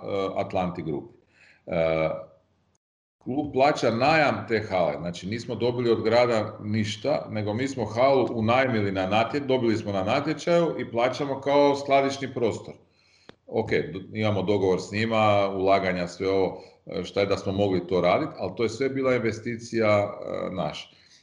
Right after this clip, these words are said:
I sad, da vam pojasnim kolika je tu problematika. Recimo, e, to je stara hala, to je građeno nekih šezdesetih, e,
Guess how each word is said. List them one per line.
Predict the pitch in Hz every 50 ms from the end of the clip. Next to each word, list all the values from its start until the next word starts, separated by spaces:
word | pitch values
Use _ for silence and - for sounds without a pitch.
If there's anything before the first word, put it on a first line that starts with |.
| _ -
I |
sad, | 90 - 135 135 135 - - - - - _ _ _ _
da | 107 104
vam | 107 110 107 107
pojasnim | 113 117 131 151 147 - 143 120 107
kolika | 139 143 143 143 143
je | 120 117
tu | - 170 160
problematika. | 170 135 120 107 110 101 98 92 90 - - - - - - _ _ _ _ _ _ _ _ _ _
Recimo, | - 90 90 85 - - 101 95 95 95
e, | 95 95 95 95 92 - 98 101 98 95 95 95 92 87 - - -
to | 127
je | 123 110
stara | 107 - 127 127 120 110
hala, | 101 101 107 101 92 80 -
to | - 110 110
je | 107 104 101 98
građeno | 92 98 101 107 113 110 110 107 104 98
nekih | 101 104 101 90
šezdesetih, | - - 98 90 - 101 98 95 95 - 87 - - 87 - - - -
e, | - 90 87